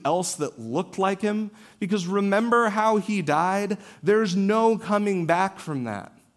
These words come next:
I'm gonna need to see those scars to prove that it's really him." So it makes sense in what he's saying. And second of all, I think there are a lot of people that read this story, and I think there's a certain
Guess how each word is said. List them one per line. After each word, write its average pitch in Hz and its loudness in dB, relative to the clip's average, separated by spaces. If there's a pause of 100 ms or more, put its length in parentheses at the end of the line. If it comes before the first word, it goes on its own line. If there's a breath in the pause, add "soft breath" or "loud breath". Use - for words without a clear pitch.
(440 loud breath)
I'm 220 2
gonna 208 4
need 202 -2
to 170 0
see 214 0
those 190 2
scars 151 0 (260 loud breath)
to 190 0
prove 214 0
that 175 2
it's 175 -2
really 160 0
him." 123 -2 (1700 soft breath)
So 170 -2
it 143 -4
makes 196 -2
sense 190 -2
in 127 -4
what 110 -6
he's 92 -12
saying. 101 -14 (320)
And 127 -6
second 208 0
of 117 -4
all, 110 -8 (240)
I 175 -2
think 220 0
there 208 0
are 175 2
a 165 0
lot 156 2
of 151 -8
people 151 -2
that 135 -4
read 135 -2
this 131 -6
story, 123 -4
and 127 -4
I 147 -4
think 190 -6
there's 156 -2
a 139 -6
certain 135 -6